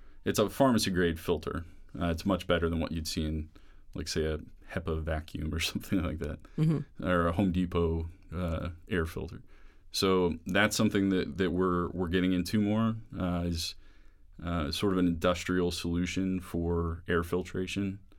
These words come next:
Speaker 1: Um, the filters we use do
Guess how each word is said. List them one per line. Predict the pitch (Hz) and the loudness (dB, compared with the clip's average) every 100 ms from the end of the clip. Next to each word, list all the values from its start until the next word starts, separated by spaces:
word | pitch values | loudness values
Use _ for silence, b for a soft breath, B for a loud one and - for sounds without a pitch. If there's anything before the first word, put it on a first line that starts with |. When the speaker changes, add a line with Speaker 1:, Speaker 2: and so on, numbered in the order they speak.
| b b b b - | b b b b -4
Speaker 1:
Um, | 90 87 82 80 80 - - - - - - | -2 0 0 -2 -4 -10 -20 -20 -18 -18 -4
the | 90 | 0
filters | 107 101 98 87 | 2 4 2 2
we | 92 | 2
use | 92 87 85 85 | 2 2 0 -2
do | 87 90 87 85 82 | 0 2 2 0 -2